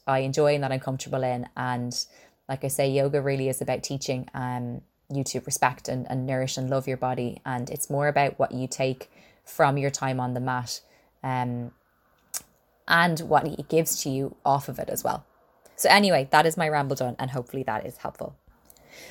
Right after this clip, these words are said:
So somehow I've managed to go on for thirty minutes, um, with this, but that is the last question. What I'm gonna do just to finish is just to flag to you guys that every Sunday I share an,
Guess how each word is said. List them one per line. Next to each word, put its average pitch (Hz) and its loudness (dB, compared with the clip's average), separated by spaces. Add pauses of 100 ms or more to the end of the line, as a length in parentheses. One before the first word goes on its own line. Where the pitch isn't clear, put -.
(460)
So 247 10
somehow 226 2
I've 160 2
managed 143 -2
to 147 0
go 151 -2
on 139 2
for 143 -10
thirty 139 -2
minutes, 170 -2 (120)
um, 147 6
with 151 4
this, 185 4
but 202 4
that 208 8
is 277 4
the - 0
last 190 2
question. 160 -2
What 196 6
I'm 190 2
gonna 233 2
do 233 0
just - -4
to 185 -4
finish 165 -2
is 147 2
just - -2
to 170 2
flag 156 2
to - -4
you 151 0
guys 139 2
that - 0
every 180 4
Sunday 147 0
I 147 2
share 143 2
an, 139 -4